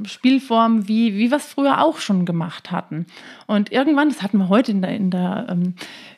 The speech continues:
in einem Kurs in der Leichtathletik, irgendwann kommt dann der Punkt, was muss ich tun,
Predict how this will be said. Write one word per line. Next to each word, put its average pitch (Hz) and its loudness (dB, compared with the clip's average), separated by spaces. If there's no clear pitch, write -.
in - -10
einem 226 4
Kurs 294 2
in 320 0
der 285 2
Leichtathletik, 269 -2
irgendwann 277 4
kommt 240 4
dann 202 2
der 180 0
Punkt, 285 0
was 294 0
muss 240 4
ich 196 -4
tun, 269 0